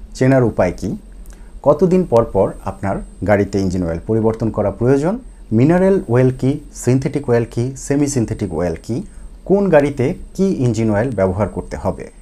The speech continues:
এবং সর্বোপরি ইঞ্জিন অয়েল চেনার এবং বোঝার উপায় কী। আমরা চলে আসি আমাদের মূল প্রসঙ্গে। প্রসঙ্গে আসার আগে আমরা যদি একটু বোর্ডের দিকে চলে যাই, আমরা প্রথমে ডিফাইন করি ইঞ্জিন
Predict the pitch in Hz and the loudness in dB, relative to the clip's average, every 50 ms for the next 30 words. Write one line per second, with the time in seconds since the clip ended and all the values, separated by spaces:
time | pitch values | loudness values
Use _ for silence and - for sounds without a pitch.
0 | - - - - 170 196 196 220 220 214 - - 131 131 143 143 139 135 123 135 | -20 -14 -2 2 2 4 4 4 2 2 2 2 4 4 4 0 2 2 2 2
1 | 202 - - - - - - - - - 165 180 180 175 185 208 185 - - - | 2 0 -4 -12 -20 -20 -20 -14 0 2 4 4 4 4 2 0 0 -2 -6 -4
2 | - 107 107 117 160 214 - - - - - - - - 107 104 107 127 175 226 | -2 0 0 0 -2 -4 -8 -12 -18 -18 -18 -14 -4 0 0 2 2 2 0 -2
3 | 202 - - - - 104 98 131 160 151 107 90 101 95 - 117 147 180 - - | -4 -8 -10 -6 -6 -2 0 0 0 0 -2 -2 -4 -4 -2 -2 -2 -2 -4 -8
4 | - 95 - - 101 143 165 - - - 165 113 80 - - - - - - - | -8 -6 -4 -2 -2 -2 -2 -6 -4 -2 -2 -2 -2 -4 -12 -20 -20 -20 -20 -14
5 | - - 143 170 185 180 170 - 151 135 131 120 107 - - 135 208 269 - - | -2 2 2 4 4 4 4 4 4 4 4 4 2 0 -2 -4 -4 -4 -6 -10
6 | - 104 104 101 92 117 170 220 - - - 117 135 160 156 - - 113 104 - | -6 -4 -2 0 0 0 -2 -2 -6 -6 0 2 4 4 4 0 -2 -6 -6 -4
7 | - 64 60 - - 50 - - - - - - - - - - - - - - | -6 -10 -10 -10 -12 -14 -16 -16 -20 -20 -20 -20 -20 -20 -20 -20 -20 -20 -20 -20
8 | - - - - - - 143 139 - 196 196 190 196 160 - - 180 151 127 104 | -20 -20 -18 -14 0 0 0 0 2 0 2 2 2 2 2 2 2 2 4 2
9 | 101 131 143 - - 123 131 151 147 147 147 135 135 123 131 - 107 139 233 - | 2 0 -2 -2 0 2 2 4 4 2 2 0 0 -2 0 0 0 2 2 0
10 | - - - 104 90 104 131 139 160 156 143 139 127 120 104 - 107 92 87 80 | -2 -4 -8 -4 2 2 4 4 4 2 2 2 2 0 0 0 0 -2 -2 -2
11 | 78 90 151 220 - - - - - - - 95 107 117 123 123 165 170 170 - | -4 -4 -6 -6 -8 -14 -20 -20 -20 -10 -6 -4 0 0 0 0 0 -4 -2 0
12 | 226 190 131 135 - - - - - - - - - - - 98 123 131 131 165 | -2 0 0 0 -2 -4 -10 -18 -20 -20 -20 -20 -20 -10 -2 0 0 2 4 2
13 | 170 185 175 - 151 117 143 226 226 - - - - 147 147 156 147 165 175 | 2 2 2 2 2 2 2 0 -2 -6 -12 -4 2 4 4 4 4 2 0